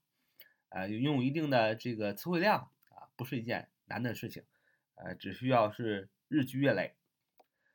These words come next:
也希望呢，小伙伴们呢，啊，多听这个我们的这个喜马拉雅电台的免费节目。呃，其实主播呢也想做一些个付费的节目，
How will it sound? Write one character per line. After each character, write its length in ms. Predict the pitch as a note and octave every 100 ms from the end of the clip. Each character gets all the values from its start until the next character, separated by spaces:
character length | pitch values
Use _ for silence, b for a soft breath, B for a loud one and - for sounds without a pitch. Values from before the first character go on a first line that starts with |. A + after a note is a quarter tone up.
| _ -
也 220 | A2 G#2+
希 180 | G#2 E3+
望 180 | D#3+ C#3+
呢， 140 | B2
小 160 | C3 C3
伙 60 |
伴 120 | B2+
们 180 | B2+ A2+
呢， 160 | G#2+ G#2 _ _
啊， 160 | F#2 E2+
多 260 | F2 C#3 C#3
听 380 | - C#3 C3
这 160 | A#2+ A2
个 260 | G2+ F#2 - _ -
我 100 | F2+
们 160 | G#2
的 100 | G#2
这 160 | F#2+ G#2
个 160 | F#2+
喜 100 | F#2
马 120 | B2+ A2
拉 160 | B2+
雅 240 | A#2+ - -
电 180 | B2
台 140 | G2 G#2+
的 80 | A2+
免 180 | D#2+
费 140 | - G#2
节 200 | G2 F2+
目。 160 | C3+ - _ B B B B
呃， 260 | - F#2+ F#2+
其 140 | -
实 80 | D#3+
主 160 | D3 A2+
播 180 | C3 D3+
呢 140 | A#2
也 160 | A2+ D#3
想 200 | F2+ F2
做 260 | B2+ A2
一 80 | G2+
些 120 | G#2+ G#2
个 280 | G2 F2+ - _ _ _ _ _
付 140 | - D3
费 160 | D#3+
的 100 | A#2
节 220 | F2+ -
目， 140 | F#2